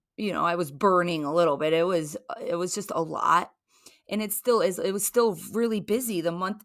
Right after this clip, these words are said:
that I wasn't even really off, off. I still had so much going on.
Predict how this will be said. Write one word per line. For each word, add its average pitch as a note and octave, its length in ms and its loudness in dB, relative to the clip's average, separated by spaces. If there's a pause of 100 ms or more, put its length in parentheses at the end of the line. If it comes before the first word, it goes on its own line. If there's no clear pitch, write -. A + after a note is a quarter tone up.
that A3 220 -2
I G#3 60 4
wasn't B3 300 -2
even A#3 200 -4
really G#3 340 -4
off, E3+ 340 2
off. - 400 -2 (800)
I A3+ 60 -2
still A#3+ 240 0
had A#3+ 140 0
so A#3+ 400 -2
much A3 380 -2
going F3 340 -4
on. F3 460 -4